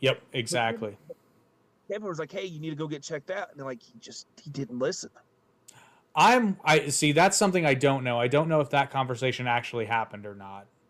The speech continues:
Speaker 1: I'm not sure.
Speaker 2: Yeah.
Speaker 1: It, it may have, it may haven't. Um,
Speaker 2: Now, is any, is any of Kevin's kids still alive then?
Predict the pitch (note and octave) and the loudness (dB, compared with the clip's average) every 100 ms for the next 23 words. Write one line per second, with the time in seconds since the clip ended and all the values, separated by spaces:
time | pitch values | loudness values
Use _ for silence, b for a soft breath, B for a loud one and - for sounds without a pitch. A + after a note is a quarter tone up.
0 | _ _ _ _ _ _ _ _ _ C3 | _ _ _ _ _ _ _ _ _ 4
1 | C#3 C3+ - - G2+ C#3 - _ _ _ | 6 4 4 -2 -2 -4 -10 _ _ _
2 | _ - C3+ C3+ C3 C3+ C3 C#3+ C3+ C#3 | _ 0 2 2 0 2 4 6 6 6
3 | C3 B2+ B2 A#2+ A#2 A2 _ _ _ _ | 4 2 -4 -2 -4 -6 _ _ _ _
4 | - G#2 G2+ G2+ _ b b b _ _ | -10 -8 -6 -10 _ b b b _ _
5 | _ - A2 G#2+ G2+ G2 _ _ - - | _ -4 -2 -2 -6 -14 _ _ -20 -20
6 | _ _ _ _ _ _ _ _ _ _ | _ _ _ _ _ _ _ _ _ _
7 | _ F3+ F3 D#3 G3 D4 A3+ D3+ - _ | _ -2 -2 0 -2 0 0 -2 -10 _
8 | _ F3 A3 G3+ - D#3+ F3 G3 - - | _ -4 -2 -4 -4 -4 -2 -6 -8 -6
9 | G#3+ - A3 A3+ G#3 G#3 G#3+ - A#3+ | -6 -4 -6 -4 -2 -4 -6 -12 -12